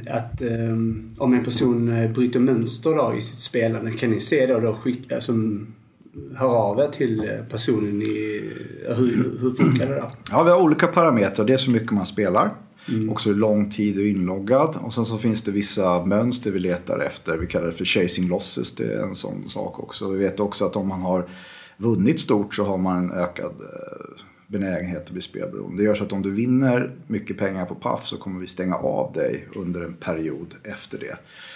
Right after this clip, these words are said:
Speaker 2: Och också informera dig om att det finns en stor risk nu att du,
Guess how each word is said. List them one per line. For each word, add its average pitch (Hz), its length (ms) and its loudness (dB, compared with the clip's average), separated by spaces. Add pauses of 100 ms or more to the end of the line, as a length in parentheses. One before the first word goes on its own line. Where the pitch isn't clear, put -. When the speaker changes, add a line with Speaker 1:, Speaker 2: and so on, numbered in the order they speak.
(260)
Speaker 2:
Och - 60 -16
också - 200 -10
informera 92 500 0
dig 87 200 0
om 82 120 -8
att 76 120 -8
det 92 80 -10
finns 90 320 -6
en 85 80 -6
stor 87 440 -8
risk - 340 -4
nu 87 60 -12 (160)
att - 160 -16
du, - 80 -14